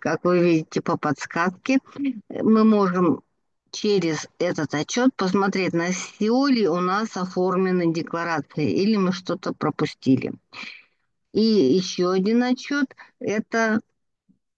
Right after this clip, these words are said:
контроль номеров Г Т Д,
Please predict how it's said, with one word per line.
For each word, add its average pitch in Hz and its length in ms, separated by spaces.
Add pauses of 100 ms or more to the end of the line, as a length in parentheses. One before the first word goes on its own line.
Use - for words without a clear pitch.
(280)
контроль 202 640
номеров 170 540
Г 156 140
Т 156 180
Д, 202 360